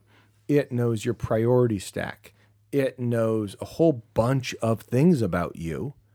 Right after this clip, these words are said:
um, based on how you talk, just like you and I do. And, and then it knows this is how committed this person is, and here's what we need to do. Here are the levers we need to pull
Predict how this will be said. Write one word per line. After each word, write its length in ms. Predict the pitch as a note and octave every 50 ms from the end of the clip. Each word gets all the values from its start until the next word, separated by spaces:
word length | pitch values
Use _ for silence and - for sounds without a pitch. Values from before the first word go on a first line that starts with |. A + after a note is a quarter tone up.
| _ _ _ _ _ _ _ _ _ _ _ _ _ _ _ _ _ _ -
um, 600 | G#2+ G#2+ G2+ F#2 F2 D#2+ D2+ D2 D2 D2 D#2+ F#2 - _ _ _ _ _ _ _ _ _ -
based 240 | C3 A#2 A#2 A#2 -
on 80 | B2+ A#2+
how 100 | A#2 A#2
you 100 | B2+ C3
talk, 300 | B2+ F3+ E3 - _ _ _ _ _ _ _ _ _ _ _
just 200 | - - B2+ -
like 140 | D3 B2 C#3
you 80 | D#3+
and 80 | D#3+ F#3
I 60 | G3
do. 140 | A#2+ - - _ _ _ _ _ _ _ _ _ _ _ - - - - - _ _ _ _ _ _ - -
And, 580 | D3 C#3 C3+ C3 C3 B2+ B2 B2 A#2+ A2+ - - _ _ _ - -
and 160 | C3+ C3 B2
then 160 | B2+ C3 B2+
it 140 | C3+ B2+ A2+
knows 520 | B2 B2 B2+ B2 A#2+ A#2 A#2 A#2 A2 - _ _ _ _ _ _ -
this 340 | A2 A2 G#2+ A#2+ A2+ - -
is 100 | C#3 -
how 140 | C3 C3+
committed 360 | C3+ C3 - C#3 A#2+ A2+ A#2 A2
this 120 | A2 G#2
person 360 | - - A2 A2+ - C#3+ A2
is, 280 | E2+ F#2 A#2+ - - - _ _ _ _ _ _ _ _ -
and 400 | C3+ B2 A#2+ A#2 A2 A2+ A2 - _ _ _ _
here's 420 | _ _ - - - B2+ B2+ A#2+ C3
what 100 | C#3 -
we 100 | B2+ B2+
need 160 | B2 A#2+ A2
to 100 | A#2+ A#2+
do. 420 | G2+ G2+ G2 G2 G2 G2+ G2+ G#2 - _ _ _ _ _
Here 160 | _ - D3+ D#3
are 40 |
the 180 | D3 C#3 C3+ B2
levers 520 | A#2+ A#2 A#2 B2 B2+ B2 C3 C3+ B2+ -
we 160 | - A#2+ A#2+ A#2+
need 220 | A#2+ B2 A#2 G#2
to 80 | A2+ F#2
pull 500 | - - - - E3+ G#2 F#2 - C#3+